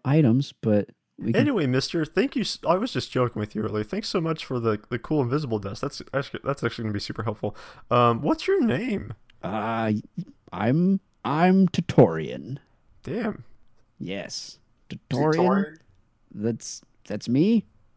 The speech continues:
Speaker 1: It's really the only name I've had.
Speaker 2: That's pretty mys-, that's pretty mystical.
Speaker 1: That's, that's my name, and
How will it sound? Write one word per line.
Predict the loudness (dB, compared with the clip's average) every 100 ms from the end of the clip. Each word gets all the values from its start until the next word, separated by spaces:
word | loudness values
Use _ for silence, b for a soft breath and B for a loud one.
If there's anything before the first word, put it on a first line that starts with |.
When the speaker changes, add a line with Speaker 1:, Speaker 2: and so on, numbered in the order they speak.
| _
Speaker 1:
It's | -14 -6
really | -2 0
the | 2 4
only | 6 6
name | 6 6 4
I've | 2
had. | 0 -2 -2
Speaker 2:
That's | -4 -8
pretty | -6 -4
mys-, | -4 -6
that's | -8 -8
pretty | -6 -4
mystical. | -2 -4 -6 -4 -4
Speaker 1:
That's, | -4 -10 -14 -18 -8
that's | -6 -2
my | 2 4
name, | 4 4 4
and | 0 -4